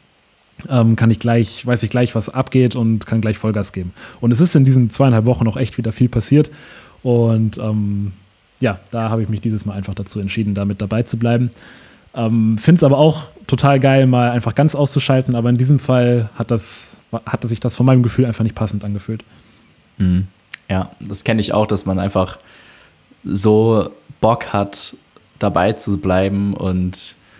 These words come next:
Speaker 2: ja, sich einfach so ein bisschen dann doch immer wieder abzudaten und einfach den Überblick zu behalten.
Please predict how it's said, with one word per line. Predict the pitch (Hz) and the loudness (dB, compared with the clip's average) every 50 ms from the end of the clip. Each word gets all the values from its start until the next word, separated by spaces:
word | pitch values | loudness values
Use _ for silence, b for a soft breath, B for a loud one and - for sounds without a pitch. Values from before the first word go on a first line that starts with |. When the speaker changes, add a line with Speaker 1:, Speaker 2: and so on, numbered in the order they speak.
| b b b b | b b b b
Speaker 2:
ja, | - 104 120 120 | 0 2 2 2
sich | 92 92 - 113 | 0 0 0 0
einfach | 110 104 113 104 | 0 2 0 0
so | - 117 | 0 0
ein | 107 101 | 0 2
bisschen | 98 147 151 151 - 151 139 135 135 135 131 - _ _ - - - - | 2 2 0 2 2 0 2 2 2 0 -2 -4 _ _ -20 -12 -4 0
dann | 113 110 107 | 0 2 2
doch | 113 123 123 - | 2 0 0 -2
immer | - - 131 131 123 110 | -4 -2 0 0 2 2
wieder | 117 117 117 113 113 113 101 - - - - - - - - | 2 2 2 2 2 2 0 -2 -4 -10 -18 -20 -14 -8 -6
abzudaten | - - - - - 104 104 117 113 120 120 117 - 117 113 117 117 113 113 | -6 -4 -4 -2 -2 0 2 2 2 2 0 0 -2 -2 0 0 0 0 -2
und | - - 95 101 101 104 104 101 - - - - | -2 0 0 2 4 4 2 0 -2 -6 -14 -12
einfach | 98 - 98 101 107 101 | -8 -6 -4 -2 -2 -2
den | - 107 101 | 0 0 0
Überblick | 98 107 107 110 92 104 101 - | 0 0 0 0 0 -2 -4 -4
zu | - 107 | -4 -4
behalten. | 87 92 90 95 101 101 - - 101 95 95 | -2 -2 0 0 0 0 0 -2 -4 -4 -4